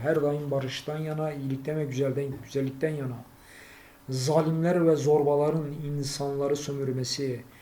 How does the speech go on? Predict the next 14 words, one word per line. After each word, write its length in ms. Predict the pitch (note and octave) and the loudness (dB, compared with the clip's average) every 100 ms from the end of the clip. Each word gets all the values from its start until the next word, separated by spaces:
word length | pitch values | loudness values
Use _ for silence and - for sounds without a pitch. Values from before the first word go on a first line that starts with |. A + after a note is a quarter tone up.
| - - | -20 -8
insanları 720 | D3+ D3+ D#3 D3 D3 D3+ D3+ | -4 0 0 2 2 2 0
kula 340 | - C3+ C#3+ - | -4 0 0 0
kul 200 | D#3 D3+ | -2 2
yapması, 680 | C#3 C3+ C3+ B2+ - B2+ A2+ - - - - | 0 0 -6 -6 -6 -6 -8 -14 -20 -20 -10
insanların 640 | D3+ D#3 - D#3 D3+ D#3 D#3+ | -4 0 0 2 4 2 2
anlam 540 | C3+ D3 D#3 E3 D#3 | -2 -2 2 2 2
dünyalarını 640 | D3+ D3 C#3+ C#3 C3+ C3+ | -2 0 2 2 0 -4
çarpıtması, 920 | - C3+ - C3 - B2+ - D3+ E3+ F3+ - - - - - | -4 -6 -6 -8 -6 -6 -4 -2 -2 -4 -12 -20 -20 -20 -8
insanların 720 | C#3+ C#3 D3+ D3 D3 D#3+ D3 | -6 -2 -2 0 2 2 2
duygularını 580 | D3+ D3 C#3+ C#3+ C3+ D3 | 0 0 2 4 2 0
sömürmesi, 920 | - D3+ D3+ D3+ D#3 - D3+ D#3 E3 - - - - - - | -4 -4 -2 -2 -2 -2 -2 -2 -4 -10 -20 -20 -20 -18 -8
insanları 720 | D3+ - D3+ C#3+ C#3+ D#3 C#3 | -4 0 0 2 4 2 2
duygusal 580 | C#3+ C#3 C3 D3+ D3+ D3 - - - | -2 -2 0 2 2 2 -6 -16 -2
olarak 440 | C#3 C#3+ D3 C3 | 2 4 4 2